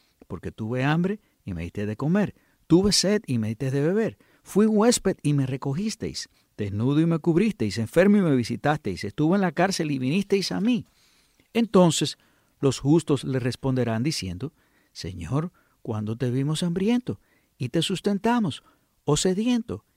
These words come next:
y te dimos de beber? ¿Cuándo te vimos huésped y te recogimos, o desnudo y te cubrimos? ¿Cuándo te vimos enfermo en la cárcel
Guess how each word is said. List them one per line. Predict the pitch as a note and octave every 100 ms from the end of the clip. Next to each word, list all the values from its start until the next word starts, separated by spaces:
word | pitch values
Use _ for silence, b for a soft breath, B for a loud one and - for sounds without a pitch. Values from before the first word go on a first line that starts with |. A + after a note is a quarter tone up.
| _ -
y | C3+
te | A#2
dimos | A2+ A#2 D#3 E3
de | G3
beber? | A3 B3 A#3+ A2+ _ _ _
¿Cuándo | - E3+ A3+ A#3+
te | A3
vimos | A3 A#3 G3
huésped | F3+ G#3+ G#3
y |
te | G3 D#3+
recogimos, | F3+ E3+ E3 A#3+ G#3+ D3
o | D3
desnudo | D#3 C#3 F3+ A3+
y |
te | A3+
cubrimos? | A3 G#3 C4 C#4+ A3+ - b b b
¿Cuándo | D3+ E3+ G3+
te | G#3+
vimos | A3+ A3+ F#3
enfermo | F#3 - F3+ A3+ G3
en | D#3
la | B2+
cárcel | E3 G#3 -